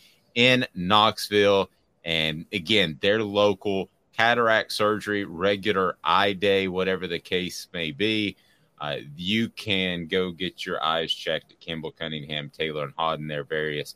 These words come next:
vision centers. So let me just put it out there. Has this Tennessee basketball team been figured out? And when I ask that question, Caleb, I, I want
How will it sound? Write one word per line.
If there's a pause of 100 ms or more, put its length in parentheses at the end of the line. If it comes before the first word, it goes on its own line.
vision
centers.
So (560)
let
me
just (1200)
put
it
out
there. (560)
Has
this
Tennessee
basketball
team (140)
been
figured
out?
And
when
I (100)
ask
that
question, (600)
Caleb,
I,
I
want